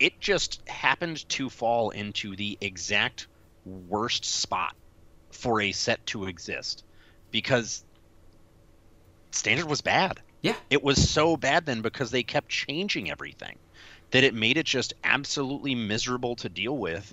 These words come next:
Speaker 1: and, like, it didn't get a chance to be, like, Pirates of Dark Water, which, by the way, check that show out. It's held up very well.
Speaker 2: Mm-hmm.
Speaker 1: Uh,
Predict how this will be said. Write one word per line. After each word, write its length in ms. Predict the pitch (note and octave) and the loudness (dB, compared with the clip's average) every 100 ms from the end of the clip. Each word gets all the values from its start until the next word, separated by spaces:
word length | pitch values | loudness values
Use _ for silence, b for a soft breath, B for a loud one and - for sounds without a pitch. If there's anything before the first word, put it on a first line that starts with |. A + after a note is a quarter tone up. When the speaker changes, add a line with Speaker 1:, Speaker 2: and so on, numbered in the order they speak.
| - | -8
Speaker 1:
and, 180 | A2 F#2+ | -6 -4
like, 280 | F#2 - - B B B | -4 -4 -8 B B B
it 240 | B2+ C#3 - | -6 -6 0
didn't 300 | A#2 C#3+ D3 | 2 2 0
get 180 | D3 C3+ | 2 2
a 40 | |
chance 520 | - - C#3 F3 A2+ - | 2 2 2 2 -2 -4
to 240 | - A2+ | -2 -2
be, 260 | F#2 A2 A#2+ | -2 -4 -2
like, 220 | G#2 G2 - | -2 -4 -6
Pirates 480 | - F#2 B2 B2 - | -2 0 2 0 -2
of 160 | G#2+ | -2
Dark 260 | A2+ A#2 - | 0 0 0
Water, 380 | G2+ A#2 F2+ D#2 | 4 4 4 0
which, 220 | D#2+ - | -10 -6
by 160 | F#2 F#2+ | -4 -4
the 80 | |
way, 200 | G#2+ A#2 | 0 0
check 280 | A2+ - F#2 | 0 -2 -2
that 160 | G2 - | -4 -4
show 260 | - F2+ | -4 0
out. 200 | F#2+ A#2+ A#2 | 2 2 0
It's 160 | G2 | -8
held 200 | - F2+ | -8 -8
up 120 | E2+ | -10
very 340 | E2 E2+ E2+ G2 | -10 -8 -6 -6
well. 300 | F2 C2+ - | -6 -8 -8
Speaker 2:
Mm-hmm. 160 | B2+ C3+ C3+ B - | -4 -4 -6 B -2
Speaker 1:
Uh, 480 | G2+ F2 D2 C#2 | 0 2 0 -2